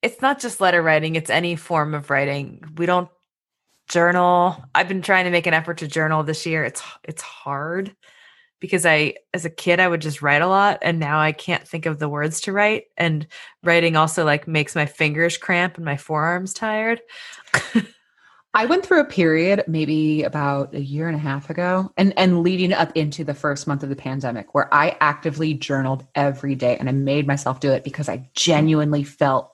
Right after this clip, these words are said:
Speaker 2: lost. And I didn't know what to do with my words. And I said, "Okay, I'm gonna put something out, whether it's a word a day. I need to make sure that I actually said something." And some days the entry was just, "I did it."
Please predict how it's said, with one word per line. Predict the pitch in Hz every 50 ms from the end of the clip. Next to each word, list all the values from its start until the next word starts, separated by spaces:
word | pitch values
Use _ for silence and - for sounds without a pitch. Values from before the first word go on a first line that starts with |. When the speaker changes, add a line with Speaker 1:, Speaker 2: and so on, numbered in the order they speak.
| _
Speaker 2:
lost. | - - 120 131 135 98 - - - - - - - _ _ _ _ _ _ _ _ _ _ _ _ _ _ _ _ _
And | 120 120
I | 113 127 -
didn't | - 208 185 180 170
know | 165 175 165
what | 156 151
to | 156
do | 156 151
with | 147 147
my | 147 143
words. | 143 143 131 113 - -
And | 139
I | 139
said, | - - 139 135 -
"Okay, | 214 247 - 254 214
I'm | 165 165 185
gonna | 196 202 196
put | 202 - - - - - - - - - - - -
something | - - - - 240 226 233 220 233 214 208 196
out, | 170 156 139 - -
whether | 180 165 190 185 180 180 180 160
it's | 156 156 - - -
a | 180 180 202
word | 208 208 208 208 208 196
a | 196
day. | 175 196 196 170 151 147 147 -
I | 170
need | 156 156 151 147
to | 143
make | 147 156 170 180 -
sure | - 190 165
that | 160
I | 156
actually | - - 156 151 - - 165 156
said | 147 147 147 -
something." | - - - - - - -
And | - 240 247
some | 247 240 254 262 262
days | 247 247 262 247 208 190 185
the | - 196 -
entry | 190 208 202 - 202 175
was | 165 170 165
just, | - - 165 156 - - - -
"I | 147 143 _ _
did | - 180 156 -
it." | 135 -